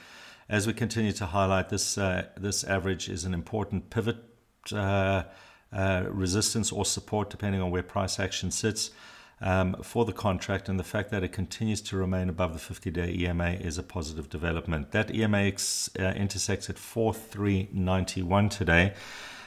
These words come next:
but the first support is just above that level, uh, and that reflects where the twenty-day exponential moving average intersects at four four one six eighty-three.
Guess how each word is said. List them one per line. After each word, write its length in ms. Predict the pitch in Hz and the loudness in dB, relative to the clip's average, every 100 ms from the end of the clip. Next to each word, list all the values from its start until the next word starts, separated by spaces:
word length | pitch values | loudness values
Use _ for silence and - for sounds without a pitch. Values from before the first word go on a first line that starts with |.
| - | 2
but 180 | 104 - | 2 6
the 240 | 110 107 | 8 8
first 460 | 101 - 135 135 - | 4 8 8 8 4
support 560 | - - 117 104 101 | 2 4 8 8 6
is 520 | - 101 98 98 90 - | 2 6 8 8 6 2
just 320 | 117 113 - | 2 2 0
above 320 | 85 104 98 | 2 2 4
that 200 | 104 95 | 4 4
level, 440 | 92 85 90 87 - | 4 6 6 4 2
uh, 400 | 92 90 87 - | 2 4 2 2
and 160 | 92 92 | 2 4
that 200 | 92 - | 2 0
reflects 640 | - - 101 87 - - | -8 0 2 2 0 -2
where 360 | 92 92 90 90 | 4 6 6 4
the 400 | 85 87 87 87 - - - | 4 4 2 0 -14 -20 -12
twenty-day 420 | - 117 113 101 | 2 6 8 8
exponential 520 | 92 - 92 90 82 90 | 6 4 4 4 4 2
moving 260 | 87 87 | 4 4
average 320 | 87 82 82 | 2 2 2
intersects 560 | 90 85 82 - 87 - | 2 0 0 0 0 -2
at 100 | - | -6
four 300 | - - 98 | -6 0 0
four 380 | - 98 90 92 107 | 0 2 2 2 0
one 240 | 92 87 | 4 4
six 420 | 82 - 85 - - - | 2 0 -2 -4 -4 -2
eighty-three. 800 | 80 - 80 - - 87 78 | -2 -2 -6 -4 2 2 2